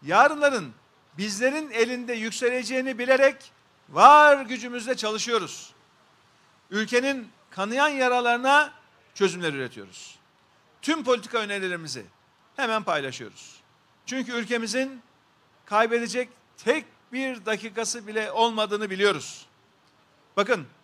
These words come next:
parlamenter sistemle ilgili çalışmamız hazır, çözümümüz hazır. Ta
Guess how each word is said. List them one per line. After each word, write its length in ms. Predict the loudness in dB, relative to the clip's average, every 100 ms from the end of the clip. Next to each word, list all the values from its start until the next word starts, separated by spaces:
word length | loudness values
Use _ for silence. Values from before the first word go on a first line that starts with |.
| _ _ _ _ 0
parlamenter 560 | 2 4 0 0 0
sistemle 460 | 0 -4 -4 -2 -4
ilgili 240 | -6 -10
çalışmamız 520 | -4 -4 -4 -8 -2
hazır, 300 | -2 0 -6
çözümümüz 460 | -4 -4 -4 -8 -4
hazır. 300 | -2 -2 -4 -12 _ _ _ _ _ _
Ta 100 | -6